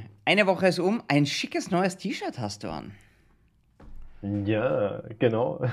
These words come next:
Speaker 2: <laughs> Musste ich ja darauf hinweisen. Grüße gehen raus an, äh, Silverback, ja. Hier, Team D O S D Repack.
Speaker 1: Geil.
Speaker 2: Man sieht's kaum. Ähm, ja, natürlich. Mit dabei.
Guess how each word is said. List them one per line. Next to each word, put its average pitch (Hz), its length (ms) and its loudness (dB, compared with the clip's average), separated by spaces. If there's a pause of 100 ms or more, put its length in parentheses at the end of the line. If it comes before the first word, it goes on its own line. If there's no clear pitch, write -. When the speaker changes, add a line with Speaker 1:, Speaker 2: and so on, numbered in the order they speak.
(180)
Speaker 2:
<laughs> - 280 -12
Musste 151 260 2
ich 127 40 4
ja 127 80 12
darauf 117 180 2
hinweisen. 117 380 2
Grüße 202 260 4
gehen 147 160 6
raus 165 360 6
an, 156 260 -2
äh, 120 140 -4
Silverback, 156 640 2
ja. 143 280 -4
Hier, 202 300 -2
Team 208 320 -8 (560)
D 135 220 0
O 151 40 0
S 131 80 -4
D 160 260 0
Repack. 185 600 -6 (480)
Speaker 1:
Geil. - 240 -4
Speaker 2:
Man 185 80 -6
sieht's - 160 -8
kaum. 208 220 -4 (1200)
Ähm, 185 400 -8 (300)
ja, 107 320 4 (840)
natürlich. 175 460 -4 (100)
Mit 127 180 0
dabei. 185 520 4